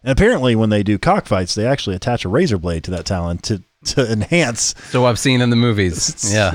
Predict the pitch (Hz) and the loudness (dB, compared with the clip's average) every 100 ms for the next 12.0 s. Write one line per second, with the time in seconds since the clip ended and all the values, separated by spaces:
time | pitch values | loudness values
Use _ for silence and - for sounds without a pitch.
0 | - - - - 180 127 147 208 - - | -4 -14 -14 -4 -2 0 0 -2 -4 -10
1 | 110 - - 135 123 135 120 110 - - | -12 -12 0 0 2 2 2 2 -4 -2
2 | 104 101 98 117 107 95 - 123 139 - | 0 2 2 2 2 0 -4 -4 0 2
3 | 147 180 117 98 90 - 95 92 92 131 | 2 4 2 2 0 0 0 0 -2 -2
4 | 120 113 113 113 107 98 107 104 107 110 | 0 0 2 0 0 0 2 2 0 -2
5 | 113 113 139 - 104 95 87 101 - 170 | 0 0 0 -2 -4 -4 -4 -4 -2 -2
6 | 220 - - 226 - _ _ _ _ - | 0 -2 0 -2 -4 _ _ _ _ -20
7 | - 104 - 127 123 135 92 82 135 139 | -4 -4 0 2 2 2 0 0 0 2
8 | 98 - _ _ _ - 147 135 127 147 | 0 -10 _ _ _ -4 2 2 2 2
9 | 160 185 - 185 175 170 143 156 156 - | 4 2 0 2 4 4 2 4 4 4
10 | 269 - 160 143 131 113 - 120 117 123 | 4 4 4 4 4 0 -4 0 2 2
11 | 110 113 98 - 110 104 254 269 349 | 2 0 -2 -2 -2 0 -2 0 -2